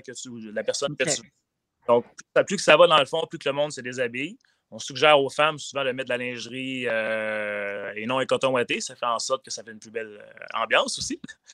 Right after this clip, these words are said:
Speaker 1: Ça va avec
Speaker 2: Ben,
Speaker 1: les lumières.
Speaker 2: je te dirais la même chose pour les messieurs, là. T'es, c'est, c'est le fait que tu sortes pas tes bobettes, euh, jaunies.
Speaker 1: Non. Non, exact. Euh, un,
Speaker 2: <laughs>
Speaker 1: euh, y a,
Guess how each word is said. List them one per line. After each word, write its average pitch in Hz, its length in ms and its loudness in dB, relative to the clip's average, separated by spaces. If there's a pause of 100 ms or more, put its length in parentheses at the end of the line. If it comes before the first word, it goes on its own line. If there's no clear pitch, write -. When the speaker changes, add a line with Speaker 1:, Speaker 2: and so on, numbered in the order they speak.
(140)
Speaker 1:
Ça 139 60 8
va 160 80 10
avec 185 160 8
Speaker 2:
Ben, 175 80 6
Speaker 1:
les 160 80 6
lumières. 147 140 -8 (440)
Speaker 2:
je - 80 -8
te - 60 6
dirais 185 240 8
la 202 80 12
même 190 180 8
chose 220 160 -2
pour 220 120 4
les 202 80 6
messieurs, 180 340 -2
là. 196 180 -4
T'es, 185 240 0
c'est, 165 200 -2 (120)
c'est 190 80 -4
le 170 60 -2
fait 180 240 0
que 196 80 2
tu 156 80 -2
sortes - 420 0
pas 185 80 6
tes 180 140 6
bobettes, 165 420 8
euh, 143 600 2 (680)
jaunies. 160 440 6
Speaker 1:
Non. 180 120 -4 (480)
Non, 170 40 8
exact. 160 320 4
Euh, 147 100 2 (560)
un, 254 60 10
Speaker 2:
<laughs> - 800 -6
Speaker 1:
euh, 139 180 2
y 151 60 -2
a, 156 40 -2